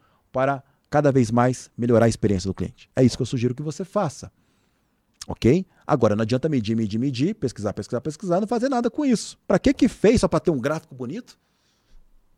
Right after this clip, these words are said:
Então, se você tá nos escutando, faça a pesquisa pra ter a métrica,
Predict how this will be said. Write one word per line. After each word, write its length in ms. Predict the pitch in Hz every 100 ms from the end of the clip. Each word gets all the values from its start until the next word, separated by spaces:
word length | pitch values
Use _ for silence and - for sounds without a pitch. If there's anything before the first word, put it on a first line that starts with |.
| -
Então, 220 | 123 135
se 100 | 127
você 260 | 123 - 165
tá 160 | - 151
nos 140 | 127
escutando, 720 | 131 139 - 120 175 110 82 _ _ _ _ _ _ _ _ _ -
faça 320 | 185 190 -
a 40 |
pesquisa 520 | 190 196 - 110 95 120
pra 260 | - 123
ter 160 | - 131
a 60 |
métrica, 560 | 123 110 98 - -